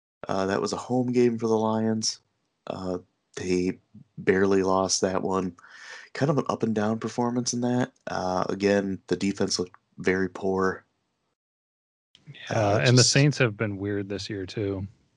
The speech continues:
Speaker 1: Yeah, the Saints have been a little strange. Like, they're a little up and down. I mean, their best player, uh, Michael Thomas, he's been out the whole season. Uh, I think he finally comes back this week.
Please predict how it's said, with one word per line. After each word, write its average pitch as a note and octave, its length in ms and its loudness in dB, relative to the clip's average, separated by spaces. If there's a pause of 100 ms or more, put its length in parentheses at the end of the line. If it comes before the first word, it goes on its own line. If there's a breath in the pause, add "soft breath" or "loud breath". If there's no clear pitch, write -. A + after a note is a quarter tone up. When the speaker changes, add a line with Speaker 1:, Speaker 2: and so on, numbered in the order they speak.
(1700 loud breath)
Speaker 1:
Yeah, C3+ 240 6
the - 80 -6
Saints A3 300 0
have G#3+ 120 -6
been F#3+ 120 -4
a F3+ 40 -4
little E3 260 -4
strange. E2+ 840 0 (300)
Like, - 380 -6 (440)
they're G#2+ 140 4
a A#2+ 40 4
little A#2 240 4
up A2+ 120 -2
and G#2+ 100 0
down. G#2+ 420 2 (140)
I F#2 80 -4
mean, F#2+ 120 -2
their F#2 120 4
best F2+ 300 0
player, F#2+ 440 2 (720 loud breath)
uh, F2+ 180 4
Michael F2+ 260 2
Thomas, F#2 380 0
he's G2 180 0
been F#2 180 2
out F2+ 260 -2
the - 80 -8
whole F2+ 200 -4
season. A2+ 580 -2 (1700)
Uh, - 240 -6
I - 60 -8
think - 240 -4
he C3 120 -4
finally G#2 380 2
comes G2 240 -6
back F2 340 -8
this - 220 -4
week. - 340 0